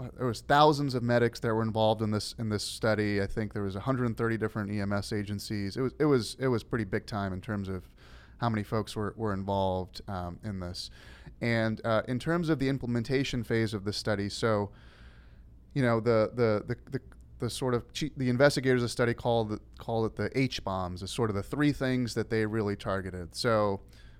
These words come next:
for the past many decades, there's some pre-hospital research and T B I research that really emphasized this idea of, um, preventing and treating,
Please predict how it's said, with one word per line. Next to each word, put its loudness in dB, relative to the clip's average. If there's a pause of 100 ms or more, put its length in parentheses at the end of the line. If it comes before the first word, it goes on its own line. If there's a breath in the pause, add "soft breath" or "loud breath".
(100)
for -10
the -2
past 4
many 0
decades, 2 (200 soft breath)
there's -4
some -2
pre-hospital 0
research -2
and -6
T -4
B -2
I 4
research -2
that -4 (440 soft breath)
really 2
emphasized 0
this -4
idea 2 (120)
of, -2 (560 soft breath)
um, 0 (220)
preventing 0
and 0
treating, 0